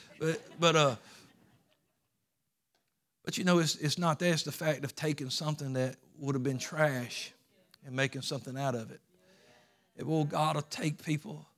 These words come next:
The Bible says he, he, he calls us in, out of the dust,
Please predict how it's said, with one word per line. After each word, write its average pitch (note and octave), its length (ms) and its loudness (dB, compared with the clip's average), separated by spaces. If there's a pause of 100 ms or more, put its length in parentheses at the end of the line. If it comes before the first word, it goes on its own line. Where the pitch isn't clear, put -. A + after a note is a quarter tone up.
(600)
The - 60 -20
Bible C#3+ 180 0
says C#3+ 200 -4
he, C#3+ 100 -2
he, C#3+ 420 -4
he D3 160 -6
calls C#3 420 -6
us C#3 180 -4
in, B2 200 -10 (220)
out C#3 160 -2
of A2 80 -8
the A2 100 -10
dust, C#3 560 -2